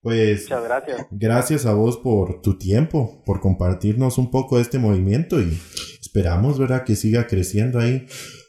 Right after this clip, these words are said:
Speaker 1: Te deseo lo mejor a vos y al grupo. Y en redes sociales, ¿cómo los podemos encontrar?
Speaker 2: Eh, fíjate que nosotros estamos en,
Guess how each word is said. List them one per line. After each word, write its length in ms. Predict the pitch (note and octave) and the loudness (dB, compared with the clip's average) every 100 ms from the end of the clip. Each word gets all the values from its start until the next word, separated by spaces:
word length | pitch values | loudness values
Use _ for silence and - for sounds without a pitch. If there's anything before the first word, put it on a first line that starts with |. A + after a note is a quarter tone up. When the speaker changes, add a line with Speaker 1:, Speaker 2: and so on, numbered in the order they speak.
| _ _ | _ _
Speaker 1:
Te 100 | G2 | -2
deseo 420 | F2+ E2+ G#2+ A#2+ | 0 0 0 2
lo 120 | G#2+ | 2
mejor 360 | F2+ E2+ A2 A#2 | 0 0 0 0
a 60 | |
vos 320 | A#2+ F#3+ G3+ A#2+ | 2 2 2 2
y 40 | |
al 120 | F#2+ | 0
grupo. 460 | A2 F3+ - G#3+ G#3 F#3+ - _ | 0 -2 0 -2 -2 -12 -18 _
Y 400 | A#2 A#2+ A2+ A2 | -2 0 2 2
en 120 | A2+ | 2
redes 260 | A2+ E3 F#3+ | 2 2 2
sociales, 680 | D#3 F#3+ G#3+ F3+ - - - - | 0 0 2 0 -2 -12 -16 -4
¿cómo 360 | D#3 E3 C#3+ | 0 2 2
los 180 | A2 G2+ | 2 0
podemos 340 | A#2 B2 C#3 | 0 2 2
encontrar? 640 | C3 G#2+ G2 G#2+ G2 - - _ _ _ _ _ _ _ _ _ _ _ _ _ _ _ _ _ - | 2 0 0 2 0 -2 -16 _ _ _ _ _ _ _ _ _ _ _ _ _ _ _ _ _ -8
Speaker 2:
Eh, 260 | C#3+ C#3+ | -6 -6
fíjate 300 | C#3+ D3 D3 | -4 -6 -6
que 260 | F#3 A3 - | -10 -12 -12
nosotros 460 | D3 C#3+ D3+ G3+ G3+ | -14 -14 -14 -14 -14
estamos 500 | E3 E3 E3 F#3 G3 F3 | -12 -10 -10 -10 -14 -16
en, 640 | E3+ D3 C#3+ C#3 C3+ C3+ | -14 -14 -14 -16 -18 -20